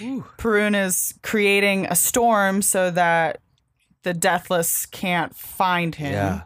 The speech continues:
Speaker 2: So he can, like, hang out for the night. And then we see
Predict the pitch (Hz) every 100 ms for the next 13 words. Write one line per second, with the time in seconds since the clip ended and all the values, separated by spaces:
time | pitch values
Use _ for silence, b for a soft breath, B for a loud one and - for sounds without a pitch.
0 | - - 180 180 185 202 180 160 - 175
1 | 160 156 147 - - _ _ - 180 165
2 | 165 160 139 143 - B B B - 190
3 | 190 190 190 180 175 190 - 202 190 180